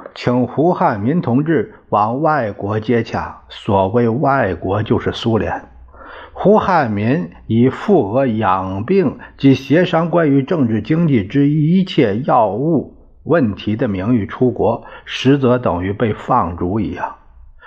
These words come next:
于九月二十二日乘苏联轮船蒙古号自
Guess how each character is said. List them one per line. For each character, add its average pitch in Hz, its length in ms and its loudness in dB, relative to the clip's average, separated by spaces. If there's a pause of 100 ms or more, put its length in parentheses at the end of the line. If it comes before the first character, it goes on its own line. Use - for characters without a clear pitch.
(160)
于 135 200 6
九 107 300 0
月 120 80 0
二 104 400 0
十 - 140 -4
二 113 380 2
日 120 380 0 (240)
乘 113 400 0 (760)
苏 180 360 4
联 127 460 0
轮 131 240 2
船 107 380 -4 (100)
蒙 131 320 0
古 90 240 0
号 - 640 -2 (240)
自 120 460 0